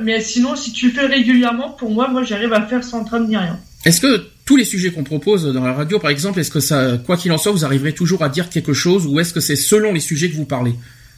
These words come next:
Speaker 1: C'est
Speaker 2: Euh,
Speaker 1: selon les sujets que par-,
Speaker 2: par
Speaker 1: qu'on
Speaker 2: exemple,
Speaker 1: parle.
Speaker 2: c'est pas, parce, non pas parce que t'as pas envie de parler, mais parce qu'il y a le, le,
Speaker 1: Parce que
Speaker 2: ce que tu
Speaker 1: tu
Speaker 2: n'as,
Speaker 1: sais pas,
Speaker 2: tu
Speaker 1: tu... ne sais pas, tu ne sais pas, puis t'as pas envie de dire de bêtises, et puis
Speaker 2: Mm.
Speaker 1: aussi, il faut se dire aussi que t'as certains sujets qui ne te,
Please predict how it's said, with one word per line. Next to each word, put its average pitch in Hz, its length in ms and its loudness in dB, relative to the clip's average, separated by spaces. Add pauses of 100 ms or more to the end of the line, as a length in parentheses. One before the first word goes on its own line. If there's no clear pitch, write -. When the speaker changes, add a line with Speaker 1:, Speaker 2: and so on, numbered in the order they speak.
(120)
Speaker 1:
C'est 214 140 4
Speaker 2:
Euh, 233 120 4
Speaker 1:
selon 240 120 2
les 240 120 2
sujets 226 280 -4
que 214 140 -6
par-, 190 300 -2
Speaker 2:
par 185 80 -6
Speaker 1:
qu'on 143 160 4
Speaker 2:
exemple, 214 280 2
Speaker 1:
parle. 104 140 -6 (120)
Speaker 2:
c'est 170 140 2
pas, 180 160 0 (100)
parce, 170 220 -2
non 175 320 4
pas 202 120 0
parce 175 180 -4
que 175 40 -6
t'as 165 140 -2
pas - 80 -4
envie 156 140 -2
de 143 80 -12
parler, 190 320 2
mais 208 160 0
parce 180 240 -2
qu'il 185 120 0
y 170 60 2
a 160 60 2
le, 156 100 0
le, 156 160 2
Speaker 1:
Parce 151 200 2
que 170 100 0
Speaker 2:
ce - 80 -2
que 180 80 4
tu 180 140 0
Speaker 1:
tu 180 40 4
Speaker 2:
n'as, 165 60 4
Speaker 1:
sais 165 80 4
pas, - 240 0
Speaker 2:
tu - 40 -4 (200)
Speaker 1:
tu... 220 80 -6
ne 214 80 0
sais 233 220 2
pas, 262 500 -2
tu 196 80 -4
ne 180 60 0
sais 190 180 -2
pas, 233 240 2
puis 196 280 -4
t'as 190 120 2
pas 196 180 -2
envie 208 140 0
de 185 100 0
dire 202 180 2
de 190 60 -2
bêtises, 240 640 -2
et 208 100 0
puis 160 180 0
Speaker 2:
Mm. 214 60 4
Speaker 1:
aussi, 247 240 -2
il 233 40 -2
faut 214 140 0
se 185 80 -4
dire 202 160 0
aussi 233 260 -2
que - 80 -6
t'as 190 60 2
certains 190 320 -2
sujets 214 400 2
qui 226 140 -6
ne 185 120 2
te, 180 360 -2